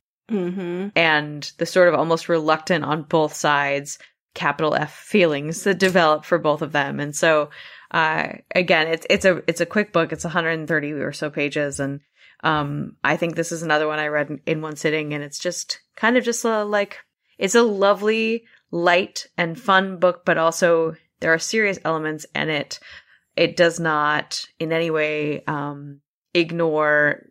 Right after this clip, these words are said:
Speaker 2: issues of power and consent. And I think that's really important. So that's Unsolicited Duke Pick by Nico Rosso.
Speaker 1: Excellent. Yeah, that's a good one.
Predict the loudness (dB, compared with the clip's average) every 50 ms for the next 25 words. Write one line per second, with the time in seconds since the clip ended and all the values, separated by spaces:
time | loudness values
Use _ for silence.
0 | _ -2 0 0 0 -2 -4 -2 -4 -6 -4 -2 -2 0 0 0 -2 -6 -6 -10
1 | -10 -8 -8 -10 -10 -12 -10 -6 -6 -6 -4 -6 -6 -6 -6 -6 -6 -4 -4 -4
2 | -4 -6 -8 -8 -10 -10 -10 -10 -14 -16 _ -16 -8 -4 -2 -2 -4 -4 _ _
3 | -20 -20 -8 0 0 0 2 4 4 4 4 6 6 6 6 6 4 0 0 0
4 | 0 -2 -2 -2 -6 -8 -6 -4 -2 -2 -2 -2 -2 -6 -8 -8 -6 -8 -8 -6
5 | -8 -10 -10 -10 -10 -12 -12 _ _ _ _ _ _ _ _ -6 -2 -2 -2 -4
6 | -6 -6 -4 -4 -4 -2 -4 -6 -8 -10 -14 -20 _ _ _ _ _ _ -4 -2
7 | 0 0 0 -2 -4 -4 -4 -6 -6 -6 -10 -6 -6 -6 -6 -6 -6 -8 -6 -8
8 | -10